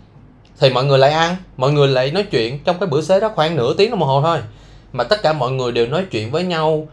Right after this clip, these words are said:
và đều chia sẻ với nhau nhiều cái về, ờ, những cái vui, những cái buồn trong công việc cũng như là trong cuộc sống. Và mỗi người như vậy nó lại càng gắn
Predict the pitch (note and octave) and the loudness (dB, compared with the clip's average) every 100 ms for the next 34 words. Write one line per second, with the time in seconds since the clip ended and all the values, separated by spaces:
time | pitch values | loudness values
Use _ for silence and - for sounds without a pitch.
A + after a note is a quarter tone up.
0 | - - A2+ A2+ G#2+ G#2+ E3 D#3 G2+ A2 | -14 -4 0 0 -2 0 0 0 -4 -4
1 | D3 F3 D#3+ D3 C#3+ B2 A#2+ A#2 A2 C#3 | -4 -4 -4 -2 -2 0 0 -2 0 0
2 | D3+ F#3+ G#3+ - - A#2 A2+ G#2+ G2+ G#2 | 2 -2 -6 -16 -8 -2 0 0 -2 -4
3 | - - - B2 A#2+ A2 C3 F#3 - E3+ | -16 -14 -2 -2 0 -6 -2 -2 2 4
4 | E3 C3+ F3 E3 A#2 A#2 A#2+ B2 - - | 4 2 -2 0 2 2 2 -2 -8 -18
5 | - D3+ D#3 D#3 D#3 - D#3 C#3 A2+ A2+ | 0 0 2 -6 -2 0 0 2 2 2
6 | C#3 D#3+ D3 B2 - D3 C#3+ G#2+ G#2+ D3+ | -4 -4 -2 -4 -4 -6 -4 -6 0 0
7 | F3 A#3+ - - - - A2+ A2+ G#2+ F#2 | 0 -6 -18 -20 -20 -2 0 0 -4 -4
8 | A2 F#3 D3+ B2 C3+ A2 C3 E3+ B2+ G#2 | -4 -2 -2 -2 -6 -6 -8 -8 -8 -10
9 | G#2+ A#2+ A2+ B2 D#3 | -8 -8 -8 -10 -10